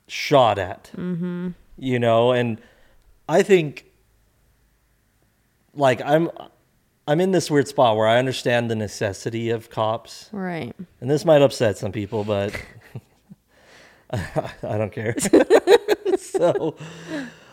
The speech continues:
Speaker 1: I don't think your everyday pulling over for speeding cop needs to carry a gun. I don't think they're equipped to do that. I don't think they're mentally able to sustain having that power.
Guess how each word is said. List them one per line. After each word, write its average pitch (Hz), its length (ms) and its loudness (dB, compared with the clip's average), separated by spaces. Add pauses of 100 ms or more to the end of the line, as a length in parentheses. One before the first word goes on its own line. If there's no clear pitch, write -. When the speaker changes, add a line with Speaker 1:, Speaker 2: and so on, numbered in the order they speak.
(180)
Speaker 1:
I 180 280 8
don't 160 500 4
think 123 680 0
your 123 260 4
everyday 127 880 4
pulling 127 420 0
over 120 300 2
for 113 200 -4
speeding 117 560 -4
cop - 560 0
needs 113 400 -6
to 123 80 -6
carry 101 420 -4
a 98 80 -6
gun. 104 300 -14 (1600)
I 127 60 -4
don't 123 200 0
think 117 380 -2
they're 107 420 2
equipped 131 680 -4
to 135 100 -6
do 131 200 0
that. 135 280 2
I 123 80 0
don't 110 180 -2
think 107 220 -6
they're 107 140 -2
mentally 104 880 -4 (600)
able 123 460 2
to 135 240 -2
sustain 117 720 -4
having 123 440 -6
that 120 220 -6
power. 123 500 -4